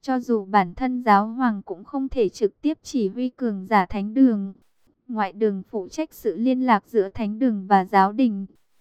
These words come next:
giúp giáo hoàng xử lý một ít chuyện phiền toái khó giải quyết. Chỉ có vấn đề mà ngoại đường không xử lý được, mới đến lượt cường giả nội đường ra mặt.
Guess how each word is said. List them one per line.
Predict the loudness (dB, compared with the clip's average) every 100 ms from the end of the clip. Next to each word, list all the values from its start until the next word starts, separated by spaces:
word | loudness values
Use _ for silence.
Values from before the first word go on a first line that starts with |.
| _
giúp | -6 -6 _
giáo | 2 4 4
hoàng | 0 -2 -2
xử | -6 -2 0
lý | 0 -2
một | 0 -2 -4
ít | -6 -8 -4
chuyện | -4 -4
phiền | -4 -4 -4
toái | -2 -2 -2
khó | -4 -2 0
giải | 0 0 0
quyết. | -6 -6 -8 _ _ _ _
Chỉ | -6 -4
có | -2 -4
vấn | -2 -4 2
đề | 2 2
mà | 2 0
ngoại | 0 -4 -2
đường | -2 -2 -2
không | -8 -6 -6
xử | -4 -4
lý | 0 0 0
được, | 0 0 -2 _ _ -6
mới | -2 0
đến | 2 0
lượt | 0 -2 -4
cường | -6 -6 -4
giả | 0 2
nội | 2 -2 -4
đường | 0 -2 -2
ra | 0 2
mặt. | 4 0